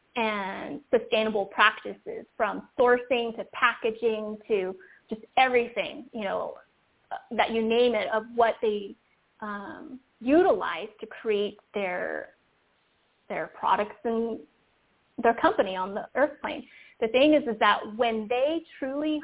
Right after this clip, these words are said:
harness the potency of their own coding and they really take ownership of their human suit, that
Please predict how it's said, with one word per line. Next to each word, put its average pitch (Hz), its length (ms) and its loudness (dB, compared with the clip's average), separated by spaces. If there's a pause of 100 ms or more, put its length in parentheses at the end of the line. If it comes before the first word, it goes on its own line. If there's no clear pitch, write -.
(100)
harness 254 480 0 (360)
the 226 100 0 (220)
potency - 640 0
of 208 140 -8
their 233 260 -4
own 226 260 -6
coding 277 640 -2 (100)
and 220 140 -4
they 220 260 -4 (300)
really 262 400 4
take 247 200 2
ownership 262 520 -2
of 214 140 -6
their 208 160 -6 (100)
human 233 340 -4 (180)
suit, 214 300 2 (400)
that 349 180 4